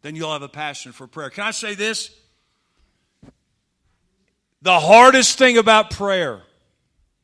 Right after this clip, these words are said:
is to let go of the cares of this life and go alone and pray. To me, that's the hard, that's the biggest struggle. There's always something to do.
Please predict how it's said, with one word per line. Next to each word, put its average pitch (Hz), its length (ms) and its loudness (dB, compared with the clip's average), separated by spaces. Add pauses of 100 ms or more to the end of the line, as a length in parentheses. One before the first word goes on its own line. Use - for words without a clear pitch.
(1800)
is 165 260 -4
to 170 120 -10
let 165 300 -8
go 175 280 -6
of 156 80 -10
the 143 80 -10
cares 156 400 -12
of 139 80 -18
this 139 220 -16
life 147 340 -12
and 120 160 -18
go 131 200 -12
alone 123 320 -14
and 117 100 -20
pray. 120 380 -16
To 143 100 -16
me, 156 200 -10
that's 120 220 -18
the 123 80 -18
hard, 123 280 -16
that's 131 180 -16
the 117 60 -20
biggest 123 340 -18
struggle. 120 300 -18
There's 123 160 -18
always 170 280 -10
something 147 360 -14
to 131 80 -18
do. 110 320 -20